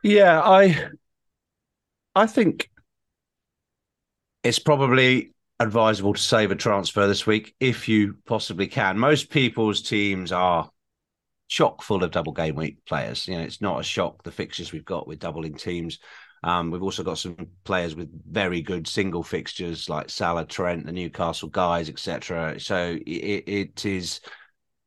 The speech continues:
a week where everybody's got a strong team anyway. Um, and although I think, um, Gian's mentioned Mahrez, yeah, there's one or two possible differentials, uh, that you could bring in from City. You, you, you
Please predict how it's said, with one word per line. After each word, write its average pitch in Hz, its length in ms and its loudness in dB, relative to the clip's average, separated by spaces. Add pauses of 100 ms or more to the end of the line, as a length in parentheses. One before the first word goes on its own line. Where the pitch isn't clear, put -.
(360)
a 87 120 -2
week 107 280 0
where 101 160 2
everybody's 90 420 -4
got - 140 -10
a - 40 -14
strong 82 280 -8
team 82 260 -6
anyway. 76 440 -8 (180)
Um, 78 680 -4 (160)
and 80 680 -6 (440)
although 95 640 -2
I 76 80 -6
think, 82 180 -8
um, 73 300 -8 (200)
Gian's 80 380 -8
mentioned 78 360 -10
Mahrez, 80 500 -6
yeah, 85 100 -8
there's 80 160 -10
one 92 220 -4
or 85 80 -8
two 82 380 -8 (100)
possible 82 560 -4
differentials, 82 880 -10 (160)
uh, 62 300 -10 (360)
that 82 120 -8
you 85 140 -12
could 80 260 -18
bring 85 240 -10
in 82 180 -10
from 82 180 -12
City. 82 320 -10
You, 85 300 -8
you, 85 240 -14 (120)
you 95 140 -10